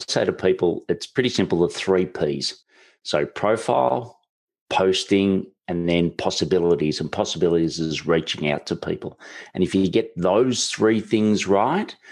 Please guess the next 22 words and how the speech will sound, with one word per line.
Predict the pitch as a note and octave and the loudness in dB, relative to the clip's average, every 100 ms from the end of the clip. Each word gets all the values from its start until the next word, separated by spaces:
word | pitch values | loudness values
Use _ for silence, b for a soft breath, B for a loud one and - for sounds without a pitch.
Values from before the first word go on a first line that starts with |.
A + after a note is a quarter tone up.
| B B - | B B -14
then | F2 G#2 G2+ G2 | 0 2 4 4
LinkedIn | F#2+ F#2+ F#2 F#2 F2+ F2 | 4 2 2 0 0 0
can, | - E2+ E2+ | -4 -4 0
uh, | E2+ E2 | 0 0
definitely | - E2 F2 | 0 -2 0
work | E2 E2 E2+ | 0 0 -2
in | |
your | D#2+ | -6
favor. | D2+ D#2+ D#2 | -2 0 0
And | D#2 | 0
I'm | D2+ | 0
happy | D#2 - | -2 0
to | F2+ | -2
dive | D2+ E2 D#2+ | 2 0 2
into | E2+ E2 D#2+ D2 - - | 0 2 0 0 -6 -12
as | D#2+ | -6
much | F2+ F#2 - - | -2 -2 -4 -4
detail | - F2 E2 E2+ | 0 0 0 0
as | D#2+ | 0
you | |
want | E2 E2+ | 0 2
on, | E2 E2 | 0 -2